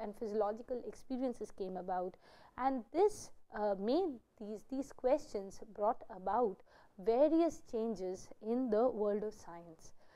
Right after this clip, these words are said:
And the, so the first experimental psychologists were primarily psychologists from, physiologists from Germany. We talked about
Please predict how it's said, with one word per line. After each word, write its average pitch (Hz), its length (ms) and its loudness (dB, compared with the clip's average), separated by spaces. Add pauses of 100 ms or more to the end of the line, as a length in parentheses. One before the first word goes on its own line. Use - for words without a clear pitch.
(220)
And 233 120 2
the, 254 80 6
so 277 200 -4
the 269 80 2
first 359 560 6
experimental 285 720 0
psychologists 214 920 4 (340)
were 277 260 6
primarily 240 800 0 (160)
psychologists 240 840 2 (180)
from, 208 240 2 (160)
physiologists 262 760 0
from 285 200 -4
Germany. 175 440 0 (800)
We 240 160 -2
talked 311 400 2
about 208 320 0